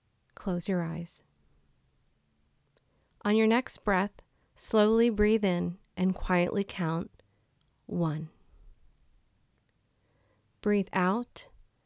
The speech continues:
and count two. Breathe in and count three.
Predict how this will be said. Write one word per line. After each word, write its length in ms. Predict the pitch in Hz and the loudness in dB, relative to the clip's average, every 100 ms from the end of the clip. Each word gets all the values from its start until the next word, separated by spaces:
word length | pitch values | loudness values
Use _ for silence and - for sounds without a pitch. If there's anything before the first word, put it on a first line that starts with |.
| _ _ _ _ - | _ _ _ _ 0
and 220 | 196 208 | 2 2
count 540 | - 208 208 208 - - - _ _ _ _ | 0 2 2 -2 -12 -20 -20 _ _ _ _
two. 380 | - 190 170 165 - - - - - _ _ _ _ _ _ _ _ _ _ _ _ _ | -8 -6 -6 -10 -18 -20 -20 -20 -20 _ _ _ _ _ _ _ _ _ _ _ _ _
Breathe 320 | 214 208 196 | 2 2 4
in 540 | 202 208 233 254 254 - - - | 2 2 2 0 -4 -10 -16 -2
and 200 | 190 185 | -2 -2
count 460 | - 196 190 202 - _ _ _ _ _ _ | -2 0 0 -2 -10 _ _ _ _ _ _
three. 380 | 190 175 170 | -2 -2 -2